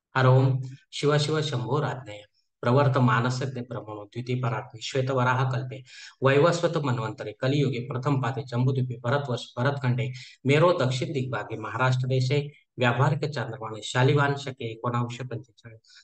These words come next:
प्रभावादी षष्ठी संवत्सरानामध्ये शोभन नाम संवत्सरे दक्षिणायने वर्षा ऋतू निज श्रावण मासी कृष्ण पक्ष गुरुवार वासरे फाल्गुनी, अ, पूर्वा फाल्गुनी नक्षत्रे साध्य योगे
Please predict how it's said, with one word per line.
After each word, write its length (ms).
प्रभावादी 460
षष्ठी 380
संवत्सरानामध्ये 960
शोभन 400
नाम 200
संवत्सरे 520
दक्षिणायने 580
वर्षा 340
ऋतू 260
निज 280
श्रावण 400
मासी 300
कृष्ण 360
पक्ष 280
गुरुवार 520
वासरे 600
फाल्गुनी, 680
अ, 260
पूर्वा 480
फाल्गुनी 340
नक्षत्रे 640
साध्य 400
योगे 600